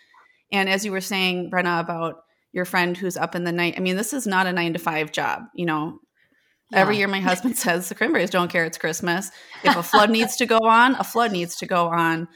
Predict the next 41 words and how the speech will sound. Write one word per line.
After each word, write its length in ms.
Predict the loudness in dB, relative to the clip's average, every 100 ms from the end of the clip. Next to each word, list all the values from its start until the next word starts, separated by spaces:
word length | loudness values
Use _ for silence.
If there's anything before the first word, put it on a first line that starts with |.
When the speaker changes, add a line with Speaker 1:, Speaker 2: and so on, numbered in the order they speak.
| -20 _ -20 _ 0
Speaker 1:
Um, 300 | 0 0 -2
and 120 | 2
that's 380 | 0 0 -8 -12 _ -2
whether 580 | 0 2 0 0 -2 -2
our 100 | -6
kids 260 | -4 -6 -4
have 140 | -6
a 60 | -2
band 280 | 0 0 -2
concert 680 | -4 -4 -2 -2 0 -2 -2
or 260 | -2 -2
whether 420 | 0 -2 -2 -4 -4
we 140 | -6
had 200 | -8 -8
plans 380 | -4 -2 -2 -4
with 120 | -8
friends 540 | -4 -2 0 -2 -6 -8
or 240 | -4 -2 -2
whether 260 | -4 -6
it's 140 | -8 -6
a 60 |
holiday. 460 | -4 -2 -2 -4 -4 _ _ _ _ _
Uh, 320 | 2 2 0 -6
the 80 |
crop 320 | -2 0 0 0
needs 340 | -6 -6 -8
tending 380 | -6 -4 -4 -6
to, 320 | -4 -4 -2
and 240 | -2 -2
that's 300 | -4 -6 -10
the 160 | -10 -6
way 180 | -4 -4
it 80 | -4
is. 480 | -4 -6 -12 -16 _ _ _ _ 0
Um, 560 | 2 4 2 -4 -8 -10 -4
and 100 | -2
then 140 | -2
on 80 | -4
the 60 |
same 320 | -4 -4 -4 -2
hand 640 | -2 0 0 -2 -4